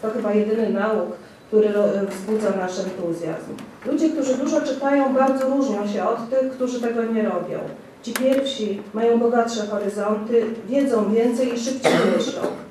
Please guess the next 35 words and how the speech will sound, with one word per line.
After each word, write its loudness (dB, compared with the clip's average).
Kiedyś -2
mówiło 2
się 0
o 0
nich, 0
że -2
mają 0
dużo 0
ogłady. -2
Człowiek, 6
który 0
nie 6
czyta, -2
przypomie-, -2
przypomina 0
grubo 0
ciosany -2
kamień. -6
Jest -4
ociężały, 2
trochę 0
toporny. -4
Bra-, 6
e, 8
brakuje 4
mu 6
błyskotliwości, 2
szybkości 0
w -6
podejmowaniu 4
decyzji, 2
a 2
nade 0
wszystko -4
niezależności. 0